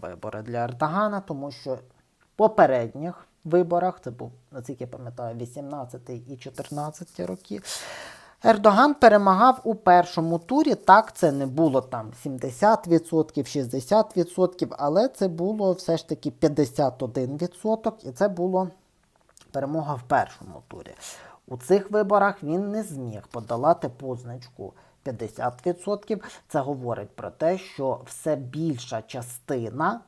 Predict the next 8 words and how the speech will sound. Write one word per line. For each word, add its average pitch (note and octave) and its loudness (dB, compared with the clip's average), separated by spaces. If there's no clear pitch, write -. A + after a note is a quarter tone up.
Туреччини C#3 -6
не D3 -4
вдоволена C3+ -6
тими B2 -10
діями, F#3 -6
які B2+ -8
здійснює C#3 -10
Ердоган A#2 -8